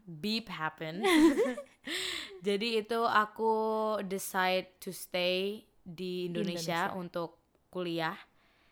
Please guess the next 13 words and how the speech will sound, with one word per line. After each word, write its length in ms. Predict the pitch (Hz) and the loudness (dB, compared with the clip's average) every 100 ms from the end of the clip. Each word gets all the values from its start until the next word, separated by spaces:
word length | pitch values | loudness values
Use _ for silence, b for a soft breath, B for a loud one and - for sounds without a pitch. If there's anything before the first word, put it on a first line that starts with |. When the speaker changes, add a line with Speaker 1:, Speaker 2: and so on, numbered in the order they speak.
| b b _ _ | b b _ _
Speaker 1:
Supaya, 540 | - - 190 180 180 180 | -20 -2 0 2 0 0
karena 580 | 190 190 196 190 185 - | 0 0 2 2 0 -2
selama 460 | - 202 185 185 | -4 2 4 4
enam 200 | 185 180 | 0 -2
tahun 340 | 180 185 185 180 | -2 -2 -2 -4
di 240 | 175 170 | -4 -4
U 80 | 160 | -2
S 260 | 175 180 - | -4 -4 -6
nggak 200 | 175 - | -6 -6
pernah 180 | 170 | -6
pulang, 400 | 160 170 170 175 | -8 -4 -2 -2
jadi 220 | 170 170 165 | -4 -6 -6
kayak 240 | 165 - | -6 -8